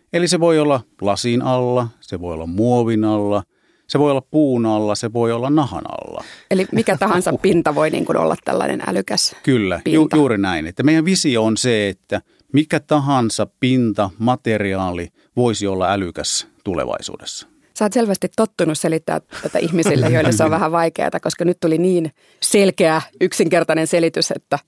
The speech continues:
Speaker 2: minäkin olen kartalla.
Speaker 1: Toinen asia, mihin tätä voidaan käyttää, mihin me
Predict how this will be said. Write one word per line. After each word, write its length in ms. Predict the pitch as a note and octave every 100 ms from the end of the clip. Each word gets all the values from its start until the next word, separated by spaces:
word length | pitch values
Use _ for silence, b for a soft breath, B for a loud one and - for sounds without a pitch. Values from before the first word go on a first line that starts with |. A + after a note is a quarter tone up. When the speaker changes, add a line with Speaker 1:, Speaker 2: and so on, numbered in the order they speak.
| b b b b _
Speaker 2:
minäkin 440 | - F3 E3+ - E3
olen 220 | D#3+ C#3+ -
kartalla. 580 | E3 - - G#2+ - A#3 B B B -
Speaker 1:
Toinen 320 | F#3 D#3 B2
asia, 240 | A2 A2+
mihin 240 | G#2+ G#2+ A2
tätä 240 | G#2+ G#2
voidaan 300 | G#2 G2+ G2
käyttää, 360 | A2 G2+ - F#2+
mihin 180 | G2
me 140 | F#2+